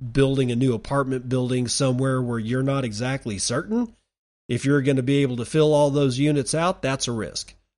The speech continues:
But when money is easier to get at lower interest rates, you're more likely to invest in that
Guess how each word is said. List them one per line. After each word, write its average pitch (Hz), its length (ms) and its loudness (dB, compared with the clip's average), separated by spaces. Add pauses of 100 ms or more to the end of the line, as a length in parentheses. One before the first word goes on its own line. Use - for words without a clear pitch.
(100)
But 123 120 -2
when 110 320 -2
money 135 360 2
is 104 260 -8
easier 127 420 -2
to 90 80 -10
get 123 540 2 (160)
at 117 180 -6
lower 123 440 0
interest 202 460 -2
rates, 98 460 -6 (280)
you're 139 200 0
more 143 260 4
likely 120 640 -2
to 117 200 -4
invest 104 380 -6
in 98 100 -6
that 95 380 -8